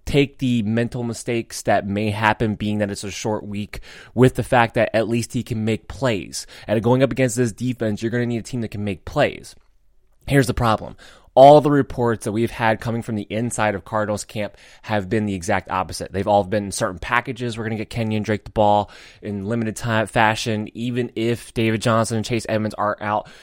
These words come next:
So while I think Kenyon Drake in P P R leagues only could be a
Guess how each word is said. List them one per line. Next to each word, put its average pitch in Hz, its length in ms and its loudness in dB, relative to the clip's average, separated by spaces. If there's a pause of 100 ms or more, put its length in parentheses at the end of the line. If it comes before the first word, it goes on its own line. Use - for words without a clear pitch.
(120)
So 139 200 2
while 127 340 4
I 180 100 2
think 165 240 -6
Kenyon 139 320 -2
Drake 120 320 -4
in 120 200 -2
P 160 200 -6
P 170 160 0
R 139 160 4
leagues 123 320 -6
only 113 340 0
could 143 400 -2
be 120 360 -2
a 104 320 -2